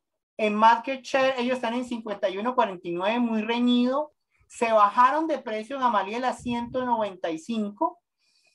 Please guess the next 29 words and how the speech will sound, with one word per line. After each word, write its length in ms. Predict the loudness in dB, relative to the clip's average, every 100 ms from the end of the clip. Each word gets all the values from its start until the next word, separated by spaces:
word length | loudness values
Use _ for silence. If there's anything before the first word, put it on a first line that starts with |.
| _ _ _
Aquí 380 | 4 4 4 2
en 80 |
estrategia 720 | 4 2 4 4 6 4 4 2
ya 140 | 0
empezaron 500 | 0 -2 0 0 0
a 120 | -2
subsidiar 600 | -6 -10 -8 -4 -2 -2
juegos. 720 | 2 2 4 -2 -4 -16 _ _ _ _ _ _ _ _
Están 280 | -2 0 4
pagando 420 | 6 6 2 0
menos 340 | 0 -2 -4
re-, 260 | 0 0 0
menos 360 | -2 -4 -4 -4
regalías, 540 | -4 -4 -4 -6 -6
dieciocho 380 | -6 -10 -10 -4
por 140 | -2
ciento, 280 | 0 -2 -2
subsidiaron 580 | -4 -8 -2 2 4 4
cuatro 320 | 2 2 2
juegos. 460 | 2 2 2 -4 _ _ -14
Están 360 | -2 2 4
empatados 880 | 2 4 4 4 4 4 4 -2 -8
en 200 | -12 -8
número 340 | -4 2 4
de 180 | 4 2
total 280 | -2 -2 -2
de 80 | 0
juegos 220 | 0 0
disponibles, 680 | -2 -6 -8 -8 -10 -10